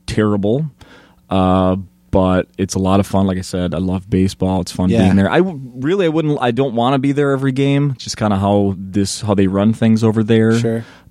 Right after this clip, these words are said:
Speaker 1: But, uh, yeah, it's, it's, it's
Speaker 2: Yeah,
Speaker 1: fun.
Speaker 2: a friend of mine did.
Speaker 1: I
Speaker 2: He
Speaker 1: tell you what,
Speaker 2: does
Speaker 1: though, I'll do, I do wanna say this real quick.
Speaker 2: Yeah.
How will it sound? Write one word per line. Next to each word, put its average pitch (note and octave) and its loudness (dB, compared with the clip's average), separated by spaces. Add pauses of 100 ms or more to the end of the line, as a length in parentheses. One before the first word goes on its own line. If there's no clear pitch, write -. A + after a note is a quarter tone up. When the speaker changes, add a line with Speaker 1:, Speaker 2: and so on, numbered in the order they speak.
Speaker 1:
But, G2 0
uh, F2+ 2 (100)
yeah, F2+ 0
it's, E2 -8
it's, - -8 (560)
it's - -16 (180)
Speaker 2:
Yeah, E3 0
Speaker 1:
fun. C#3 2
Speaker 2:
a E3+ 0
friend G#3 0
of G3+ 0
mine C#3+ 0
did. C3 -2
Speaker 1:
I B2 0
Speaker 2:
He D#3 -2
Speaker 1:
tell F#3+ 0
you F#3+ 0
what, G3 0
Speaker 2:
does C#3+ -2
Speaker 1:
though, F3+ 2
I'll D3+ 0
do, C#3+ 0
I B2+ 2
do C3 0
wanna C3+ 0
say C3 0
this B2+ -2
real A#2 2
quick. G2 -2
Speaker 2:
Yeah. A2+ -6